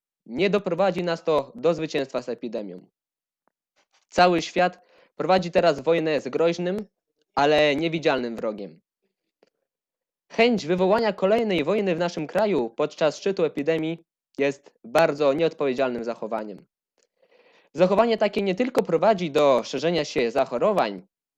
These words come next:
ale również prowadzi do nienawiści i większych podziałów w naszym kraju.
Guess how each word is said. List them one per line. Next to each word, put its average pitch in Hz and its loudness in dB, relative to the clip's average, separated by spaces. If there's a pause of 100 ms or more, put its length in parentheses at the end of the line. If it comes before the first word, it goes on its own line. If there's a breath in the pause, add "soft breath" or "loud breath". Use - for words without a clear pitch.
(320)
ale 143 4
również 185 2
prowadzi 143 0
do 113 -2
nienawiści 165 -4 (580)
i 156 -2
większych 170 -4
podziałów 127 0
w - -8
naszym 117 -10
kraju. 104 -4